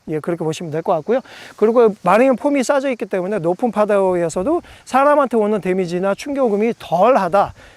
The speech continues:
그게 별거 아닌 것 같지만 배를 사용하셨고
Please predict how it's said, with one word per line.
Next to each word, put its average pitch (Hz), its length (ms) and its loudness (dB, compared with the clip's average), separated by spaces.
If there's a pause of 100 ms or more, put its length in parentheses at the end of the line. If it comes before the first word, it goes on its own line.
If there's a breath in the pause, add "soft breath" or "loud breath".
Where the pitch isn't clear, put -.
그게 320 400 2
별거 311 420 0
아닌 214 360 2
것 240 60 2
같지만 214 440 -2
배를 240 320 0
사용하셨고 262 960 -4